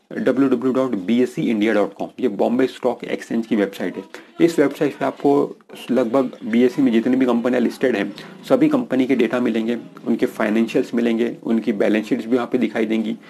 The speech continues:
Quarterly रिजल्ट कैसे कैसे आए हैं, वहाँ पे ट्रू copy uploaded मिलेंगी आपको quarterly result की, वो आप देख सकते हो, ठीक है।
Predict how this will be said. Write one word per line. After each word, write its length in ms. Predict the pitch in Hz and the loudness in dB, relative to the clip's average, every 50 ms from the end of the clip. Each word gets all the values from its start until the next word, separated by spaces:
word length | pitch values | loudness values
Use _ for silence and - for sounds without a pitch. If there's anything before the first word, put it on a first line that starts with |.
| - - - - - | -20 -20 -20 -4 0
Quarterly 400 | - 117 113 - 135 127 127 123 | 2 2 2 2 2 2 2 2
रिजल्ट 300 | 117 113 104 127 123 123 | 2 2 2 2 0 0
कैसे 300 | - 135 113 196 - 127 | 2 0 2 2 0 0
कैसे 320 | - 123 110 - - - - | 0 0 0 0 -2 -4 -2
आए 220 | 107 110 120 123 120 | -2 0 0 0 0
हैं, 180 | 120 127 - - - - | 0 -2 -4 -6 -6 -6
वहाँ 200 | - 107 104 120 | -4 -2 -2 0
पे 100 | 117 127 | -2 -2
ट्रू 240 | - - - 156 160 | -2 0 0 0 2
copy 300 | 143 151 135 139 147 139 | 4 2 4 4 4 2
uploaded 420 | 139 131 - 131 123 123 131 127 | 2 2 2 2 4 4 2 2
मिलेंगी 320 | 123 120 117 117 123 123 123 | 2 2 0 0 0 0 -2
आपको 120 | 120 123 | -2 -2
quarterly 360 | 123 113 110 - 127 120 120 | -2 -4 -4 -2 -2 0 0
result 300 | 110 110 98 120 117 113 | 0 2 2 2 0 0
की, 140 | - 131 110 - - _ _ _ _ _ - | -2 -6 -8 -8 -10 _ _ _ _ _ 2
वो 80 | 113 123 | 4 4
आप 160 | 123 127 113 | 4 4 4
देख 180 | 113 120 113 - | 2 0 0 0
सकते 260 | - 120 - - 120 | -2 -6 -4 -2 0
हो, 100 | 113 110 | 0 0
ठीक 160 | 107 139 135 | 0 0 -2
है। 340 | 147 - - - - - | -2 -2 -4 -10 -20 -20